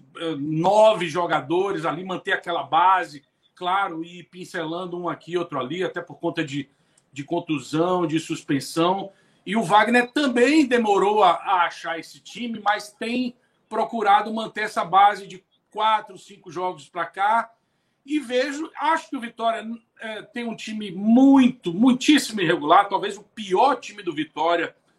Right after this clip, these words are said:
desses anos todos de Série B que andou passando, é, não só nessa sequência de três Séries B, mas das anteriores também. Acho que o time, o time do Vitória da Série C de dois mil e seis era muito bom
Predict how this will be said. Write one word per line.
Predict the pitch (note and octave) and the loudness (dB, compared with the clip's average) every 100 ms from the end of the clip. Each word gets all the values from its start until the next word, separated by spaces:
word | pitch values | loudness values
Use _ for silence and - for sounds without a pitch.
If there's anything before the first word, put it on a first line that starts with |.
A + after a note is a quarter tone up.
| _ _ _ _ | _ _ _ _
desses | B2+ F#3+ G3+ - D3+ | -4 -2 -2 -6 -8
anos | F3+ G3+ E3 - | -8 -8 -10 -6
todos | F3 F#3 D#3 | -2 -2 -4
de | B2+ D3+ | -8 -10
Série | - E3 D3+ | -8 -6 -6
B | C3+ D3+ F#3+ F#3 | -2 0 0 0
que | - D3 - _ _ _ _ | -6 -14 -14 _ _ _ _
andou | B2+ C#3 D3 | -8 -6 -4
passando, | C3+ B2+ - D#3+ F#3 F#3+ F3+ E3+ D3 _ _ _ | -4 -4 -4 -2 -2 -2 0 -2 -2 _ _ _
é, | - C#3+ | -8 -4
não | D#3+ D4+ | 0 0
só | - A3+ A3+ | 0 4 4
nessa | A3 - | 4 -4
sequência | G#3 F#3 - F#3+ F3+ E3+ | -8 -10 -10 -10 -10 -12
de | C#3 | -12
três | - F3 E3 | -6 -4 -4
Séries | E3+ D3 C#3+ - | -4 -6 -8 -4
B, | F3 G#3+ | -2 -2
mas | G3 F3+ E3 - _ _ | -2 -4 -6 -14 _ _
das | D3 G3 G3+ - - - | -2 0 0 -2 -16 -10
anteriores | A3+ A#3 A#3+ G#3 G3 G#3+ F3 - | -10 -4 -6 0 2 2 0 -6
também. | D#3 D3 G#3 | -8 -6 -4
Acho | A3 - | -4 -4
que | G#3+ | -14
o | |
time, | F#3 A#3 - | -10 -10 -12
o | _ _ _ | _ _ _
time | - B3 | -8 -4
do | B3+ | -2
Vitória | A#3+ B3 B3+ B3+ | -2 0 2 4
da | B3 | 2
Série | - A#3+ A3+ | 2 -2 -2
C | F3+ - G#3 G3 | -6 -8 -6 -6
de | E3+ | -6
dois | F3 F3 | -4 -4
mil | F3 F3+ | -4 -12
e | |
seis | - G#3+ C#4 | -10 -8 -4
era | D#4+ | 0
muito | A3 G#3 C4 F#4 - - | 0 0 -2 -2 -2 -4
bom | F3 G3+ - | -4 -6 -10